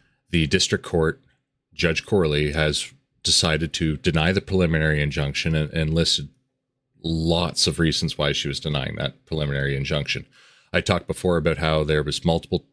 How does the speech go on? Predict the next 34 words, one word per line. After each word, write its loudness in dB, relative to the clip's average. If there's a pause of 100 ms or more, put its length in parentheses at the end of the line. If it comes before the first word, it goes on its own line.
(300)
uh, 0
hurdles, 0
I 0
guess 0
would -4
be 4
the -2
best -2
term, 0 (340)
multiple 0
points 0
in 2
which 0
the 0
F -2
T -2
C 4
had 0 (120)
to -6
be 2
successful -2 (200)
in 0
order 2
to, 2 (580)
um, -2 (140)
get 0
a -2
P 0
I, -2 (680)
and 0 (800)
they, 2
they 0
failed 0
on -4